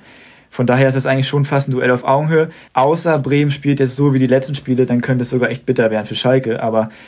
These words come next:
dadurch ist es halt eine ziemliche Wundertüte und es ist auch sehr schwer zu tippen, weil man jetzt halt nicht wirklich weiß, wie reagiert Schalke, macht Bremen den Aufbaugegner, macht Bremen weiter wie gegen Gladbach, schießt Schalke vielleicht sogar ab.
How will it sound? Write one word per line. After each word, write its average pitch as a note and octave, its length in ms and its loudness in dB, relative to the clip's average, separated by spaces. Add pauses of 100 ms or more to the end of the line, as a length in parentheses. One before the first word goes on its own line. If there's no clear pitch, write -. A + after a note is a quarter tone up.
(180)
dadurch C3+ 380 2
ist C3+ 140 2
es B2+ 120 -2
halt C3 120 2
eine B2 80 0
ziemliche C3+ 400 0
Wundertüte E3+ 640 0 (520)
und E3 240 2
es C3 140 -4
ist C3 180 -6
auch C3 120 0
sehr C3+ 220 2
schwer C3+ 260 2
zu C3+ 100 -10
tippen, C#3+ 480 -2 (100)
weil A2+ 220 2
man A#2 160 2
jetzt A#2 160 -4
halt A#2 120 -2
nicht A#2+ 200 -2
wirklich B2 260 0
weiß, A#2 400 0 (420)
wie B2 160 2
reagiert B2 420 2
Schalke, C#3 320 2
macht B2 200 -2
Bremen B2 240 0
den A#2+ 100 -2
Aufbaugegner, C3+ 800 0 (440)
macht A#2+ 240 -2
Bremen C3 280 2
weiter B2 320 0
wie B2 80 0
gegen A#2+ 140 -2
Gladbach, C3+ 380 -2
schießt - 300 -8
Schalke B2+ 280 -2
vielleicht A#2+ 300 -2
sogar A#2+ 240 -2
ab. E3 200 -2